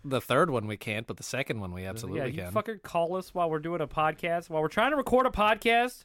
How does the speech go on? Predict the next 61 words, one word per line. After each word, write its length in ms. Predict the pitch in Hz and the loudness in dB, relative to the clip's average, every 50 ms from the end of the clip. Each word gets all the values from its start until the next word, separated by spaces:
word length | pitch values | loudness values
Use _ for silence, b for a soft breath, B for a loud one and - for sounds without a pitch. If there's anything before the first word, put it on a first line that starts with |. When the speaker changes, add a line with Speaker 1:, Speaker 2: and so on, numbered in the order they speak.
| _ - | _ -4
Speaker 1:
It's 120 | 123 - | 0 2
Speaker 2:
I 60 | 185 | 4
hope 200 | 190 247 302 - | 4 4 2 2
you 80 | 220 190 | 0 -2
see 220 | - - 226 220 | 0 0 -2 0
this. 400 | 190 175 170 165 - - - - _ | 2 2 2 2 0 -4 -10 -10 _
Speaker 1:
It's 180 | - 139 - - | -4 -4 -4 -2
completely 500 | - 165 147 - - 190 220 208 202 180 | -2 -2 0 2 4 2 4 4 2 2
not 320 | 139 123 123 120 117 120 | 4 4 4 6 6 6
our 160 | 120 117 120 117 | 6 4 4 2
fault 320 | - - 107 104 117 127 - | 0 0 0 0 0 -2 -4
either 340 | 113 104 104 110 123 135 143 | -6 -6 -4 -4 -4 -4 -4
that 200 | 127 117 101 - - | -4 -6 -6 -6 -8
we 80 | 110 | -6
didn't 220 | 101 107 98 101 95 | -6 -4 -6 -6 -6
tell 260 | - - 107 104 120 | -4 -4 -4 -4 -4
him 80 | 120 120 | -4 -4
we 100 | 123 123 | -4 -4
were 60 | 127 | -2
recording 460 | 123 127 - - 139 127 120 135 127 | -4 -4 -4 -2 -2 0 0 0 -2
Speaker 2:
Fur, 40 | 117 | -2
Speaker 1:
and 100 | 107 101 | -2 -4
Speaker 2:
fur. 240 | 101 101 98 101 110 - _ _ - | -4 -6 -6 -10 -14 -20 _ _ -8
Speaker 1:
we 140 | 117 113 | -6 -4
didn't 220 | 104 107 98 98 87 | -4 -4 -4 -4 -6
have 200 | 107 107 104 98 | -6 -6 -6 -8
the 80 | 92 | -10
phone 260 | 90 - 98 95 101 110 | -10 -10 -8 -8 -6 -6
on 120 | 117 117 | -6 -4
Do 120 | 123 127 | -4 -4
Not 180 | 127 135 139 139 | -4 -4 -6 -8
Disturb. 380 | - - - - 151 156 160 143 | -10 -12 -8 -6 -6 -6 -4 -2
That's 220 | 117 120 - - | -4 -4 -2 -2
not 160 | 135 110 95 | -2 0 0
our 160 | 92 104 131 | 2 2 0
fault. 380 | 139 - - 95 85 85 90 - | 0 -2 -4 -6 -6 -6 -8 -8
He 100 | - 123 | -10 -8
should 160 | - - 135 | -8 -6 -6
have 100 | 113 101 | -6 -4
just 200 | 95 101 95 87 | -6 -6 -6 -6
known 420 | 95 92 92 98 95 90 82 82 87 | -6 -6 -6 -6 -6 -8 -8 -10 -12
through, 220 | - - 92 90 | -12 -12 -12 -10
like, 400 | 87 90 85 85 76 - - - b b b b b b b b b b b b | -10 -8 -8 -8 -8 -10 -12 -16 b b b b b b b b b b b b
<sighs> 640 | b b _ _ _ _ _ - - - - - | b b _ _ _ _ _ -20 -20 -20 -12 -6
brain 320 | - 113 107 107 107 104 | -4 -2 -2 -2 -4 -6
waves 400 | 95 90 85 82 85 85 90 90 | -8 -10 -10 -12 -14 -14 -16 -14
or 40 | 87 | -14
some 180 | - - 90 87 | -14 -14 -12 -8
shit. 40 | 87 | -4
Speaker 2:
D 200 | 120 110 107 104 | -4 -2 -2 -2
and 120 | 98 98 | -4 -4
D. 320 | 95 - 101 98 92 90 - b b b b b b b b b b b b _ | -6 -6 -6 -6 -6 -10 -14 b b b b b b b b b b b b _
Speaker 1:
<laughs> 240 | 165 - - _ _ | -8 -8 -8 _ _
Through 120 | - 143 123 | -12 -10 -8
D 220 | - 139 151 156 | -6 -2 -2 0
and 120 | 147 131 131 | -2 0 0
D? 300 | 156 170 208 247 277 - _ _ _ | 0 0 0 0 -2 -6 _ _ _
Speaker 2:
Yeah, 80 | - 160 | -14 -10
Do 100 | 131 135 | -8 -6
Not 140 | 151 160 156 | -6 -6 -6
Disturb. 280 | 156 - - 180 127 | -8 -6 -6 -6 -6